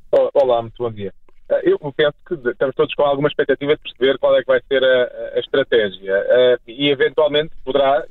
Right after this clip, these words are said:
fará algum sentido, até na senda do que temos assistido nestes últimos, eh, tempos, eh, que haja algumas restrições. Se elas vão implicar restrições à deslocação entre concelhos, então, quando sabemos que há uma parte importante da, de,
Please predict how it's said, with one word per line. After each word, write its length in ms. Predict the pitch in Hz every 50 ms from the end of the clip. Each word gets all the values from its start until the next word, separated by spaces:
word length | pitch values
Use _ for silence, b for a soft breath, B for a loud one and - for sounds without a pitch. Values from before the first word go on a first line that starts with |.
| - - - - - - - - - - - -
fará 160 | - - 120
algum 280 | 120 117 120 117 123 131
sentido, 460 | - - 139 131 127 - 143 - - -
até 200 | - - 117 113
na 160 | 117 117 117 - -
senda 300 | 143 135 120 110 110 104
do 80 | -
que 140 | 104 _ _
temos 200 | - 117 117 113 -
assistido 360 | 110 - - - - 117 104 107
nestes 220 | 110 107 - - -
últimos, 400 | 117 110 - 117 113 110 107 - - -
eh, 560 | 110 107 104 104 104 104 101 101 101 104 104 104 - -
tempos, 320 | - 143 143 143 139 - - - - - - - - - -
eh, 220 | - 120 123 123
que 120 | - - 147
haja 260 | 143 143 131 135 147
algumas 380 | 131 135 131 123 139 143 135 -
restrições. 580 | - - - 131 127 120 - 113 98 92 - -
Se 80 | - 143
elas 180 | 139 143 139
vão 120 | - 151 147
implicar 600 | 147 139 - 143 147 - - 147 131 120 110 - - - - - - - -
restrições 500 | - - 127 131 - - 143 135 127 117
à 280 | 131 127 123 120 117
deslocação 440 | 113 - 131 120 - 143 - - 135
entre 160 | 131 127 131
concelhos, 500 | - - 139 131 - - 147 135 123 113 - -
então, 220 | - 110 101 - -
quando 180 | - 127 123 -
sabemos 380 | - 139 131 147 139 131 117 - - -
que 180 | 127 131 127 - - - - - - -
há 140 | - 120 131
uma 180 | 131 139 139 -
parte 340 | - 156 143 135 - -
importante 540 | 143 131 - 131 - - 147 135 127 120 - - 120 113
da, 580 | 120 123 120 120 117 117 113 113 113 110 107 107 - -
de, 220 | 117 113 110